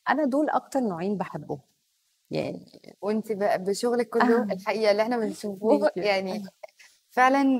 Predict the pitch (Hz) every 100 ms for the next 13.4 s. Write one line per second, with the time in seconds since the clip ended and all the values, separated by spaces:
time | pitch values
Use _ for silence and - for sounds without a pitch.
0 | - - 185 180 175 175 175 165 - _
1 | _ _ _ _ _ _ 214 196 226 165
2 | 156 180 185 190 208 180 208 226 202 180
3 | 220 240 170 165 165 - 226 226 220 202
4 | 202 - 208 240 247 185 - _ - 233
5 | 233 214 330 294 220 240 262 214 214 269
6 | 277 262 262 262 240 - 208 226 262 -
7 | 233 190 175 - 185 202 254 240 190 175
8 | 226 208 190 240 233 202 233 262 208 185
9 | 220 226 214 185 233 240 208 180 247 220
10 | 220 208 170 190 220 175 214 220 240 202
11 | 214 185 180 190 190 - - 196 180 202
12 | 262 311 330 359 359 277 277 339 254 214
13 | 208 240 294